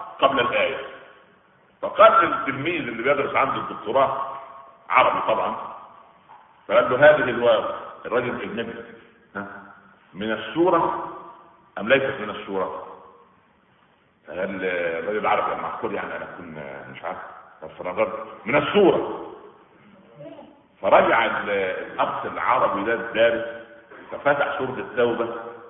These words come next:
وجد إن الإيه؟ الواو ليست إيه؟ ليست من السورة. فرجع ثاني يوم يقول للشيخ الأستاذ: "إيه؟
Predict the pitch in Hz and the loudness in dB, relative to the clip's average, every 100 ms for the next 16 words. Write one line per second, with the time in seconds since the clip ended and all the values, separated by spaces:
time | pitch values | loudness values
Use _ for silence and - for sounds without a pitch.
0 | - - - 101 131 127 113 110 92 104 | -20 -18 -2 2 4 2 -2 -4 -6 -4
1 | 120 117 - - - - - - - 92 | -4 -4 -8 -12 -16 -20 -20 -18 -12 0
2 | 110 131 131 123 - - 110 117 - - | 6 6 6 2 -2 -4 -2 -2 -4 -10
3 | - - - - _ - 98 - 104 101 | -16 -20 -20 -20 _ -16 -14 -14 -14 -14
4 | 104 104 98 95 - - _ _ _ 107 | -14 -14 -14 -16 -18 -20 _ _ _ 0
5 | 120 117 - 104 107 117 110 107 98 90 | 0 0 -2 -2 0 0 0 -2 -2 -4
6 | - 101 - 90 92 - 95 90 87 | -6 -8 -8 -8 -8 -4 -6 -4 -8